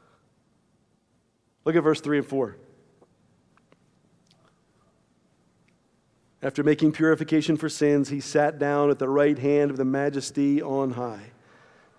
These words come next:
See, the primary work that Jesus came to earth to do was to rescue us, to rescue us from sin and death, and to bring us into God's presence. And to do that, verse three says, he had to make purification for sins. To purify something means you cleanse it of impurities,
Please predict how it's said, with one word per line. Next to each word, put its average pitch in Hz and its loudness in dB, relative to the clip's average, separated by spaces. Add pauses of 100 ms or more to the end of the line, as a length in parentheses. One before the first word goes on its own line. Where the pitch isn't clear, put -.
(120)
See, - 0
the 151 4
primary 208 8 (240)
work 196 4
that 180 4
Jesus 190 2
came 196 6
to 175 2
earth 180 2
to - -8
do 165 8
was 160 4
to 147 -2
rescue 151 4
us, 135 2
to 147 -4
rescue 170 4
us 160 2
from 139 -2
sin 180 6 (280)
and 131 0
death, 180 6 (600)
and 151 2
to 160 6
bring 190 8
us 180 6
into 180 4
God's 165 6
presence. 165 4
And 156 2
to 165 2
do 226 4
that, 180 10
verse 196 6
three 208 4
says, 185 6 (220)
he 196 4
had 214 10
to 220 8
make 202 4
purification 214 6
for 175 0
sins. 185 6
To 175 -4
purify 214 8
something 190 4
means 196 4
you 170 -4
cleanse 220 6
it 214 8
of 170 4
impurities, 233 2